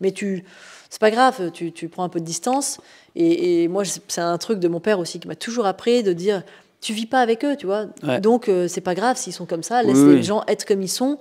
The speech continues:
Speaker 2: Des humains,
Speaker 1: So-,
Speaker 2: quoi.
Speaker 1: après, si tu vis avec eux, c'est plus, tu, OK, tu peux gueuler.
Speaker 2: Hmm.
Speaker 1: Mais sinon, tu, voilà, tu, tu, faut être un peu, euh, diplomate et un peu accepter les gens comme ils sont. Et donc, tu, tu vis avec eux. Et j'ai l'impression que dans notre groupe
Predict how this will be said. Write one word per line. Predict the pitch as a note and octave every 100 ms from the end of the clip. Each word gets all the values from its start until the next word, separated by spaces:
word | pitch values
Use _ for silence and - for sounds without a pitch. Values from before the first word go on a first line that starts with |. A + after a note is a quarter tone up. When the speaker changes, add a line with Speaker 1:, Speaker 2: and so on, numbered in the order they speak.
| -
Speaker 2:
Des | A2+
humains, | A#2 A2+
Speaker 1:
So-, | G#2
Speaker 2:
quoi. | - - -
Speaker 1:
après, | - - A3+
si | F3+
tu | F3
vis | F3+
avec | E3+ F3
eux, | C4+ C4
c'est | F3
plus, | E3+ E3+
tu, | E3+ E3 D#3+ E3 F3 F3 F#3
OK, | F#3+ B3+ -
tu |
peux | F3+ F#3
gueuler. | G#3 C4
Speaker 2:
Hmm. | B3+ B2+ A#2+
Speaker 1:
Mais | G3 F#3+
sinon, | - A3 C#4+
tu, | - G#3+
voilà, | G3 A3 B3+
tu, | B3 E3+
tu, | E3+ - -
faut | - F#3
être | F#3+ E3+
un |
peu, | D#3 G#3+ G3+
euh, | E3+ D#3+ D#3+ E3 E3
diplomate | E3 E3 G3 A3+ C4 B3+
et | E3
un | D#3+
peu | F3
accepter | F3+ E3+ F3+ F#3+
les | G3
gens | F3+ E3+
comme | E3
ils | D3+
sont. | G#3+ A#3+ G#3+
Et |
donc, | E3 F3+
tu, | F3 D3+ C#3+ - - -
tu | F#3
vis | G#3
avec | F3+ F3
eux. | D4
Et | A#3+
j'ai | G3
l'impression | F#3 F#3 A#3+
que | A3
dans | F#3 F#3
notre | F#3+
groupe | F3+ G#3+ C#4+